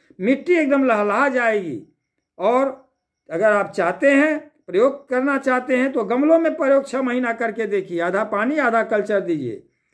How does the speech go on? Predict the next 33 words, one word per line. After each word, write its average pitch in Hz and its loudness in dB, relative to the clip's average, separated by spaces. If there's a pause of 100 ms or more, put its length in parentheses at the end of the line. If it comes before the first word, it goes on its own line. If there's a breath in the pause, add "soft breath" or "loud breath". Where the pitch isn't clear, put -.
छः 226 0
महीना 254 2
के 247 -4
अंदर 233 -4
देखिए 214 -4
उसमें 220 -6
केचुआ 190 0
आ 147 0
जाएगा। 104 -6 (520)
अगर 226 2
आप 269 2
अपने 262 -2
प्लॉट 269 -4
में 302 -2
करना 277 0
चाहते 247 0
हैं 220 -2
तो 220 -6
एक 240 -2
एकड़ 226 -2
में 285 -2 (200 loud breath)
एक 285 4
हज़ार 262 0
लीटर 240 -4
वेस्ट 214 -4
डिकम्पोजर 214 -6
का 202 -2
डाल 160 0
करके, 214 0
अ, 294 -8 (380 loud breath)
पानी 202 -2
के 214 0
साथ 247 -2